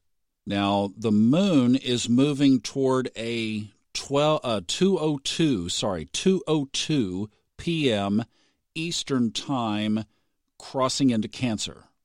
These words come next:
So if you keep track of the void of course of the moon, it will be void of course beginning at nine nineteen Eastern this morning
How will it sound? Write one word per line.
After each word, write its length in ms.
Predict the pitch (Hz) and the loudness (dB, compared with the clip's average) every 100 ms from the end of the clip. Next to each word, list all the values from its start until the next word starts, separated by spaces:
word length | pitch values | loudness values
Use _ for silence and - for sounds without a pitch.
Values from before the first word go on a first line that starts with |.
| _ _ | _ _
So 200 | - 101 | -10 -6
if 120 | 87 107 | -4 -2
you 220 | 113 113 | -2 -2
keep 340 | - 131 113 | -4 -4 -4
track 460 | - 127 117 117 - | -4 -2 0 0 -2
of 140 | 98 | -6
the 80 | 90 | -6
void 420 | 82 107 120 120 | -6 -2 0 0
of 160 | 107 - | -2 -6
course 720 | - 131 120 135 - - - - | -4 -2 -2 -2 -4 -4 -8 -10
of 160 | 113 101 | -10 -6
the 80 | 101 | -2
moon, 540 | 95 98 95 95 127 - | 0 0 0 2 0 0
it 180 | 110 | -6
will 120 | 117 110 | -4 -4
be 180 | 110 | -2
void 400 | 113 85 113 143 | -4 -2 0 0
of 160 | 165 151 | 0 -6
course 600 | - 110 87 110 - - _ _ _ - | -4 -2 -2 -2 -4 -6 _ _ _ -12
beginning 560 | 117 95 123 120 123 | -12 -4 -2 0 0
at 220 | 110 101 - | 0 -4 -6
nine 800 | 101 101 107 120 131 135 135 123 | -4 0 2 2 2 4 4 4
nineteen 920 | 120 123 123 - - 131 120 117 117 | 2 0 -2 -6 -4 0 2 0 -2
Eastern 580 | 107 120 120 - 117 107 | -4 -6 -6 -4 -2 0
this 260 | 104 - - | 0 -2 -4
morning 560 | 120 120 95 78 85 | -2 -2 -2 -4 -8